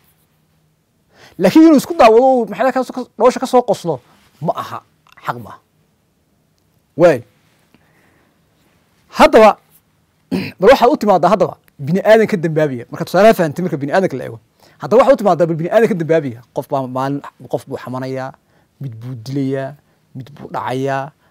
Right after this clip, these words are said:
been buu sheegayaa, waa hadduu doono waa gaal, mujrim weeye. Ilaahay haddana wuu deynayaa. Wuu arsaaqayaa. Caafimaad buu siinayaa.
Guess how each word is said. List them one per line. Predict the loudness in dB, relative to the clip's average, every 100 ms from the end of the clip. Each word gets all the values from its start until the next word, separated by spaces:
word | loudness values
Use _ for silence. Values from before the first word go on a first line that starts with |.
| _ -12
been | -8 -8
buu | -8 -12
sheegayaa, | -10 -8 -6 -6 -8 -10 _ _ _ -10
waa | -8
hadduu | -8 -10
doono | -10 -8 -6
waa | -4 -6
gaal, | -6 -6 -6 -10 _ _ _ -12
mujrim | -10 -8 -8 -8 -6
weeye. | -6 -6 -8 -12 _ _ _ _ _ -6
Ilaahay | -4 -4
haddana | -6 -6 -8
wuu | -10
deynayaa. | -10 -10 -10 -14 _ _ _ _ _ _ _ _ _ _
Wuu | -14 -14
arsaaqayaa. | -10 -10 -10 -12 -16 -20 _ _ _ _ _ _ _
Caafimaad | -14 -10 -10 -10
buu | -12
siinayaa. | -12 -12 -10 -12